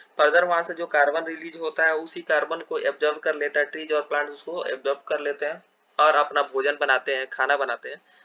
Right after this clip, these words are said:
और trees and plants grow करते हैं। तो इस तरह से cycle चलते रहती है। तो ये एक तरह से पूरा का पूरा renewable energy resource है, क्योंकि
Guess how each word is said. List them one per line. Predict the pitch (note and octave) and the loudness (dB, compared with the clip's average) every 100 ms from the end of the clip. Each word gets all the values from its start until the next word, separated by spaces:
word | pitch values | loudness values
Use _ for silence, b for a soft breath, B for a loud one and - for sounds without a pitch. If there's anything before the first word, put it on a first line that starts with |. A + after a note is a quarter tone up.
| B B B - | B B B -2
और | C#3+ D3+ F3 - - | 4 4 4 -2 -4
trees | E3+ E3 | 0 0
and | D#3 - | -2 2
plants | D#3 D#3 - | 2 2 -6
grow | C#3 C3 | -2 0
करते | A#2+ - A#2+ | -2 -4 -12
हैं। | B2 - _ - | -12 -18 _ -6
तो | |
इस | F3 F#3+ | -4 0
तरह | F#3+ F3+ | 4 4
से | F3+ | 4
cycle | F3 D3+ D3+ E3+ | 0 0 0 -4
चलते | D#3 C#3 E3 | -2 -2 0
रहती | E3 C3+ B2+ | 2 0 -4
है। | A#2+ C#3 b b _ | -10 -10 b b _
तो | F3 | -6
ये | F3+ F3 G3 | -4 0 0
एक | G#3 F#3 - | 0 -2 0
तरह | F3+ | 0
से | F3+ F3+ | 0 -4
पूरा | - E3 F3+ | -6 -2 0
का | F3 | -2
पूरा | E3+ E3 | -2 0
renewable | E3 D#3 D#3 D3+ D3 E3 D3 | 0 -2 -2 -2 -2 -4 -2
energy | C#3+ C#3+ D#3 | -2 -2 -2
resource | D3 - C#3+ C#3 | -10 -8 -8 -4
है, | C3 C#3 _ _ _ _ _ _ _ _ _ | -4 -4 _ _ _ _ _ _ _ _ _
क्योंकि | D#3+ D3+ D#3+ | -4 -2 -2